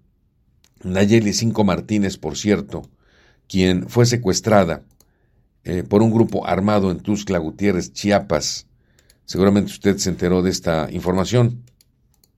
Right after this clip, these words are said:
de esta nota periodística, que yo en este momento le hago llegar, em, el dato fundamental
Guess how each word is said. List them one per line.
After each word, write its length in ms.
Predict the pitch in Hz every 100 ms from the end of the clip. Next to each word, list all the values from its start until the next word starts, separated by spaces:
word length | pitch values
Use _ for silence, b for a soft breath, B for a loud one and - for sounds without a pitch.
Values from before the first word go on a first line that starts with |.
| _ _ _ _ _ _ _
de 100 | -
esta 160 | 90 90
nota 240 | 90 90
periodística, 720 | 87 87 92 87 82 92 87 - b b b b b _
que 120 | -
yo 260 | 85 92 -
en 80 | 87
este 180 | 90 92
momento 320 | 87 90 90
le 100 | 87
hago 120 | 87
llegar, 420 | 82 80 87 90 - b b b b b -
em, 400 | 87 82 80 60
el 200 | - 90
dato 260 | 113 110 104
fundamental 800 | 95 82 80 73 95 95 90